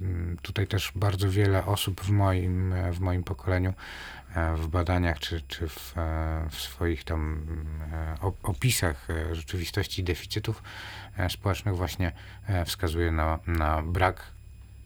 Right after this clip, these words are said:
znajomości historii, e, swojej rodziny. Więc może warto porozmawiać o historii rodziny, o tym, co nas zbudowało jako, e, jako rodzinę, dowiedzieć się o śmiesznych rzeczach,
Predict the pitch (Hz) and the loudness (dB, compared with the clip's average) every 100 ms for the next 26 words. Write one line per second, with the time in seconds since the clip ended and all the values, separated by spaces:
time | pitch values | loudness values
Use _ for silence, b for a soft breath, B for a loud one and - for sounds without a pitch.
0 | - 95 98 90 87 87 - 92 - 90 | -10 0 2 4 4 2 0 -4 -4 -4
1 | - 98 87 80 76 - - - 82 80 | 0 2 2 0 -4 -10 -18 -6 -2 0
2 | 71 - 82 78 78 76 69 73 80 90 | -2 -2 0 0 2 0 0 -2 -2 0
3 | 110 131 131 - 120 131 135 131 131 - | 2 4 2 0 2 4 4 4 2 -2
4 | - 135 135 135 127 104 78 - - - | 0 4 6 6 6 4 2 -4 -14 -6
5 | 85 85 B B - - 92 92 90 87 | -2 -2 B B -6 0 4 4 2 2
6 | 90 92 82 71 69 - 71 B B B | 4 6 6 4 2 -2 -4 B B B
7 | 85 78 73 76 - 85 71 71 76 71 | -2 0 2 0 -2 -2 -2 0 0 0
8 | - - 90 78 71 - 78 71 - 92 | -6 -2 0 2 0 -2 0 0 0 -2
9 | 76 90 82 82 78 | 0 2 2 0 -2